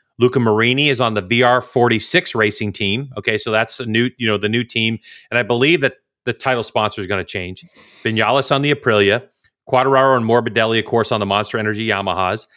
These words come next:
Enea Bastianini staying with Gresini on the Ducati. Raul Fernandez will be K T M Tech three rider. Nakagami remains at L C R. Binder remains at Red Bull K T M. Joan Mir. Um,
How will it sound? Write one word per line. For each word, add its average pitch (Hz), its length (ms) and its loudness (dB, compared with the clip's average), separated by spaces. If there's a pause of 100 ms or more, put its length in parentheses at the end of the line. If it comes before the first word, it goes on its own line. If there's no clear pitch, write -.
(140)
Enea 104 320 2
Bastianini 131 640 0
staying 113 380 0
with 127 160 -2
Gresini 113 520 -2
on 104 120 0
the 110 80 -4
Ducati. 107 560 -4 (580)
Raul 120 340 4
Fernandez 123 920 0 (280)
will 117 140 2
be 113 340 2
K 120 240 -4
T 123 200 -2
M 117 220 -2
Tech - 320 -8
three 113 220 0
rider. 98 440 0 (300)
Nakagami 117 600 -2
remains 120 380 0
at 110 80 2
L 104 140 2
C 101 220 -4
R. 92 280 2
Binder 123 280 4
remains 113 420 0
at 104 100 -2
Red 98 220 0
Bull 101 100 0
K 95 220 -4
T 95 180 -10
M. 92 160 -4
Joan 98 340 -2
Mir. 131 360 0 (520)
Um, 104 600 0